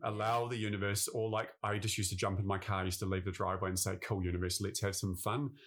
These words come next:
These are two things that I want to experience." And it might be, like, meet some new people and bump into some more spiritually open people versus closed off people. And yeah, sure enough, like, I'd go just follow my nose to, like, a certain cafe or a place at the beach or whatever it might be.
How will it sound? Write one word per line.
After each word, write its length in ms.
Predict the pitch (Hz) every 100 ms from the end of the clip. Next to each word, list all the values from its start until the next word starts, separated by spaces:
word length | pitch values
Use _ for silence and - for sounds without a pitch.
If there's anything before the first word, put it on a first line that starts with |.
| - - -
These 220 | 107 101
are 60 | 95
two 240 | - 107
things 260 | 104 101 95
that 100 | 95
I 40 |
want 200 | 90 95
to 60 | 95
experience." 540 | - - 95 92 95
And 100 | 98
it 40 |
might 220 | 98 98 98
be, 60 |
like, 300 | 95 95 - -
meet 240 | 104 95 101
some 200 | - 98
new 160 | 98
people 580 | 95 113 120 135 131 123 - - - _
and 500 | 107 101 98 98 90 90
bump 240 | 101 95 90
into 160 | 87
some 220 | 90 98 92
more 220 | 95 90
spiritually 460 | - 95 90 92
open 240 | 90 90 92
people 300 | 90 85 85
versus 320 | 90 92 90
closed 300 | - 90 90
off 160 | 90 -
people. 400 | 95 98 113 - - - - - _
And 320 | 120 120 110
yeah, 300 | 110 156 92 -
sure 260 | - 123 107
enough, 300 | 101 123 104
like, 160 | 101
I'd 160 | 98 92
go 220 | 101 98
just 240 | 95 104
follow 240 | - 101 104
my 100 | 98
nose 420 | 95 101 127 127
to, 180 | - 107
like, 260 | 92 92 -
a 80 | 104
certain 320 | 92 110 98
cafe 560 | 95 98 90 95 113 131 151
or 420 | 95 92 92 92 - _ -
a 40 |
place 360 | - 113 92 -
at 80 | 95
the 80 |
beach 340 | 92 95 - -
or 40 |
whatever 200 | 101 98
it 40 | 101
might 240 | 95 98
be. 280 | 98 117 123